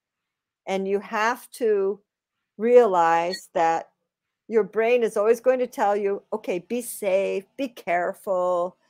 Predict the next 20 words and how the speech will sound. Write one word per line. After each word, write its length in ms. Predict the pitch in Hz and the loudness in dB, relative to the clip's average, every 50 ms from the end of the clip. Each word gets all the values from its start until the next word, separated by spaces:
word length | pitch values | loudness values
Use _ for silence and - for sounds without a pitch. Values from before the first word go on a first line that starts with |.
| _ _ _ _ - | _ _ _ _ 4
don't 240 | 262 262 269 269 233 | 6 6 6 6 2
take 320 | - 294 277 247 254 247 _ 175 | -2 -2 0 0 0 -2 _ -12
risks, 920 | 180 196 202 202 202 202 202 202 202 196 - - _ - - - - - _ _ _ _ _ _ - | -8 -6 -4 -2 -2 -2 -2 -2 -4 -6 -12 -20 _ -20 -20 -20 -20 -20 _ _ _ _ _ _ -10
you 100 | - 214 | -8 -6
know, 320 | 202 196 185 180 180 180 _ _ _ _ _ _ _ _ _ _ - | -4 -4 -4 -4 -6 -6 _ _ _ _ _ _ _ _ _ _ -8
um, 380 | 185 196 196 185 180 170 - - | -6 -6 -4 -4 -6 -10 -12 -16
make 400 | - 185 190 214 233 247 240 240 | -16 -10 -4 0 0 0 0 -2
sure 640 | - - - - 254 240 240 240 233 233 233 233 226 | -10 -14 -6 0 2 2 2 4 2 2 2 0 0
that 520 | 226 226 214 202 202 202 202 202 190 - 185 | 0 -2 0 0 2 2 2 0 0 -2 -6
you 120 | 208 208 | -8 -2
don't 300 | - 226 220 220 226 - | 2 2 2 2 0 -2
do 160 | 233 220 220 | -4 -4 -2
anything 420 | 214 214 214 220 214 - 226 220 190 | -2 -4 -4 -6 -6 -6 -8 -8 -8
too 300 | - - 233 233 196 - | -12 -12 -12 -12 -12 -8
wild," 540 | 160 151 165 185 190 190 190 185 185 185 180 | -6 -2 0 2 2 2 2 -2 -4 -6 -8
because 260 | 202 - 220 214 185 | -10 -10 -10 -8 -8
your 100 | 240 220 | -8 -8
brain 380 | 190 - 247 269 320 339 294 262 | -4 -4 -4 -4 -4 -6 -6 -8
is 140 | 233 226 | -8 -8
protective. 680 | _ - - 175 - 254 196 202 - - 170 - - - | _ -12 -12 -12 -8 -8 -8 -8 -8 -10 -12 -12 -12 -16